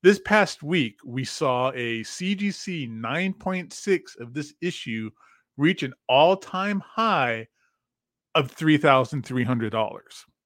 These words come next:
With only thirteen total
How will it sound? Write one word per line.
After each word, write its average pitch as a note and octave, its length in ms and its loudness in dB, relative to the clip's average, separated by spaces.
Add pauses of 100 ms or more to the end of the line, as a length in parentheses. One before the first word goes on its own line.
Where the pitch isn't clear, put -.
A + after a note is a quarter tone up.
(580)
With C#3+ 160 0
only D#3+ 300 4
thirteen G3 960 2
total E3 580 -2